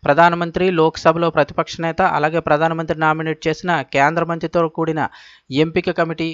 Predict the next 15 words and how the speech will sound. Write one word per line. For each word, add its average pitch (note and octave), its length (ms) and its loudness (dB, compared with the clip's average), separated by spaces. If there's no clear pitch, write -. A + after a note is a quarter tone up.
సెర్చ్ - 300 -6
కమిటీ D#3+ 300 0
సిఫార్సు D#3+ 400 -2
చేసిన D#3+ 280 -4
జాబితా C#3 420 2
నుంచి E3+ 300 -2
ప్రధాన E3 380 6
ఎన్నికల D#3+ 400 -2
కమిషనర్ D#3 520 -4
అలాగే D3+ 320 -2
కమిషనర్ D3+ 500 -2
పోస్టులకు E3+ 440 -4
వ్యక్తులను C#3+ 400 -2
ఎంపిక C3+ 240 -6
చేస్తుంది. B2+ 380 -6